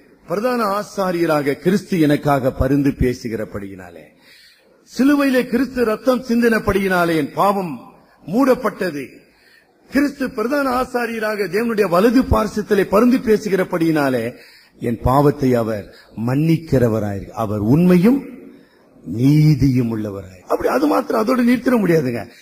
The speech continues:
கிறிஸ்து ராஜாவாக இருக்கிறார். The mediatory work of Christ.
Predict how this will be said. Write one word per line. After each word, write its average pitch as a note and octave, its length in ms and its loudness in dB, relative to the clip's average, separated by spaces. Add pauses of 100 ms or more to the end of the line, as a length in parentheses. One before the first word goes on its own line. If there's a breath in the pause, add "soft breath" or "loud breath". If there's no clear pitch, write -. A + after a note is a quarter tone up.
(160 loud breath)
கிறிஸ்து C#4+ 400 0
ராஜாவாக B3+ 540 2
இருக்கிறார். A3+ 520 -2 (200 loud breath)
The G3 60 2
mediatory A#3 1000 2
work G3+ 280 2
of G3 240 0
Christ. G3+ 400 -8